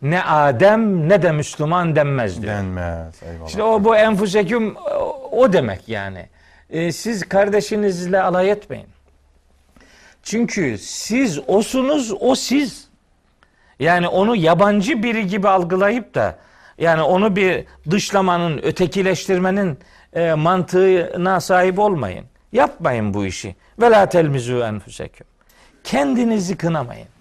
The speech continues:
Speaker 1: Kendiniz. Halbuki aslında insan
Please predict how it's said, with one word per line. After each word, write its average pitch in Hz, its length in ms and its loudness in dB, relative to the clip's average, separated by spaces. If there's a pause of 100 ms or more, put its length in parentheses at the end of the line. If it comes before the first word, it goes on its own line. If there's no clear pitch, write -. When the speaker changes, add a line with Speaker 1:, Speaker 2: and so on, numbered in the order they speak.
(580)
Speaker 1:
Kendiniz. 143 520 -2 (160)
Halbuki 214 420 0
aslında 208 360 0
insan 196 440 0